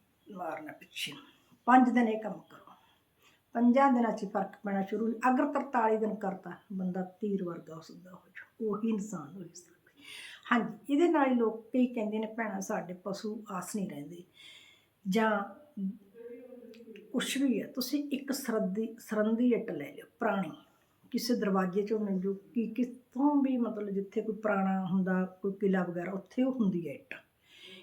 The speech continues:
ਇਹਦੇ ਨਾਲ ਦੋ ਫਾਇਦੇ, ਤੁਸੀਂ ਇਸ ਇੱਟ ਨੂੰ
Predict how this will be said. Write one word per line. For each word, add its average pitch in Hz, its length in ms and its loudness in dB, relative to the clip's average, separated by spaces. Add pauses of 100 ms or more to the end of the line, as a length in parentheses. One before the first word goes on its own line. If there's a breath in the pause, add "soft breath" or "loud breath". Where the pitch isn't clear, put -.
(160 loud breath)
ਇਹਦੇ 302 220 6
ਨਾਲ 277 240 6
ਦੋ 196 160 4
ਫਾਇਦੇ, - 420 -8 (1300 soft breath)
ਤੁਸੀਂ 294 380 -2 (240)
ਇਸ - 380 -4
ਇੱਟ 240 260 -2
ਨੂੰ 196 200 0